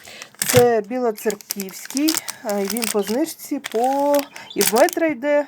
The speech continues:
ну, коли три береш. А так по знижці п'ятипроцентний двадцять чотири гривні.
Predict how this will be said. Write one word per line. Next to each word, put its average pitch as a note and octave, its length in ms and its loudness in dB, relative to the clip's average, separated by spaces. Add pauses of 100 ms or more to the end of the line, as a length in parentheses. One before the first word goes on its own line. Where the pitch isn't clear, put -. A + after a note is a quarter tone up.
ну, A#3+ 180 -6
коли A#3+ 260 -4
три A3 260 -4
береш. G3 460 0
А G#3+ 40 4
так G#3 260 6
по B3 100 2
знижці B3 540 -2
п'ятипроцентний A3+ 1000 -8
двадцять A3+ 540 -6
чотири A#3 540 -2
гривні. F#3+ 540 -4